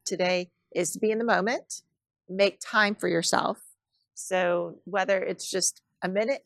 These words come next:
here or, you know, you could ha-, an hour, you know, whatever your day, you know, but make sure you h-, take that moment for yourself and be present, be present. Um, you know, that's so important. And,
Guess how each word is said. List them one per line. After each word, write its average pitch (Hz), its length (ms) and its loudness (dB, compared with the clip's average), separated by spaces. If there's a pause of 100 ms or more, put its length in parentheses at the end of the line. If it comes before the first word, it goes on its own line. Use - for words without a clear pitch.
here 254 440 -4 (560)
or, 196 600 0
you 190 200 0
know, 196 160 -2 (300)
you - 120 -14
could 262 140 -8 (160)
ha-, 233 100 -12 (260)
an 247 140 0 (240)
hour, - 220 2
you 208 140 -2
know, 214 160 0
whatever 285 540 0
your 262 300 -2
day, 208 580 0
you 226 80 -2
know, 196 220 0 (440)
but 214 220 0
make 220 240 0
sure 262 220 2
you 226 180 -2
h-, 214 180 -10 (120)
take 226 240 -8
that 190 180 2
moment 180 400 -2
for 190 80 -2
yourself 190 440 -2
and 240 100 -4
be 294 100 -2
present, - 600 -8 (200)
be 302 140 -2
present. - 600 -8 (180)
Um, 208 320 0 (420)
you 214 140 -2
know, 202 80 -2
that's - 280 -2
so 277 300 2
important. 180 640 -2 (160)
And, 190 400 -2